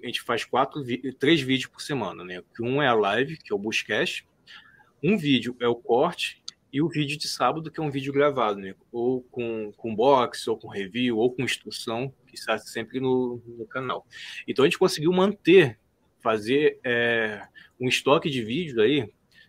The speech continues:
Se eu não me engano, acho que o, o Guerreiro está com estoque de cinco meses de, de vídeo já no, no canal. Que a gente conseguiu manter, que o, o, eu falo, "Ângelo, só grava e me manda, grava e me manda."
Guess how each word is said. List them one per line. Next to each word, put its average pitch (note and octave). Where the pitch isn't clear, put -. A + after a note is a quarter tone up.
Se -
eu E3+
não B3+
me C4
engano, F#3
acho A3
que -
o, G3+
o D3+
Guerreiro D3
está F#3+
com F#3
estoque F3
de A#3+
cinco -
meses C#3
de, G#2
de G#2+
vídeo G2
já G2+
no, F#2+
no G#2
canal. F2+
Que G#2+
a -
gente G#2+
conseguiu C#3
manter, A3
que -
o, A#2
o, C#3+
eu B2
falo, A2+
"Ângelo, B2
só -
grava F#3
e F#3
me A#3+
manda, A#2
grava C3
e G3
me A#3+
manda." A2